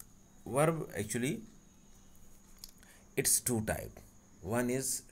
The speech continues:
transitive verb and another is intransitive verb. Transitive verb, very easy, where there is a object required. Without object, sentence, sentence is not completed yet. Okay.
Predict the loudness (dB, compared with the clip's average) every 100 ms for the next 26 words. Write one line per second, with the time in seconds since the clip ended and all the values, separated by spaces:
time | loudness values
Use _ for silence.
0 | -10 -4 -2 -2 -4 -4 -2 -2 -2 -6
1 | -16 -20 -20 -6 0 0 0 -4 -4 -2
2 | 2 4 4 4 2 -6 -8 -4 -2 -2
3 | -6 -6 -8 -8 -12 -12 -14 -16 -20 -8
4 | -2 0 0 -2 -2 0 2 2 -2 -8
5 | -6 -4 -2 -4 -2 -6 -6 -16 -20 -20
6 | -20 -20 -20 -20 -8 0 4 6 6 2
7 | -2 -2 -2 -2 -2 -4 -4 0 0 0
8 | 0 0 -2 -6 -6 -6 -4 -6 -10 -18
9 | -20 -20 -16 -8 0 2 2 2 0 0
10 | -2 -2 -4 -4 -2 -2 -2 -2 -4 -8
11 | -20 -20 -18 -8 -6 -2 -2 -2 -4 -4
12 | -4 -2 -4 -4 -8 -8 -10 -12 -10 -8
13 | -8 -8 -12 -18 -18 -18 -18 -18 -20 -16
14 | -10 -6 -6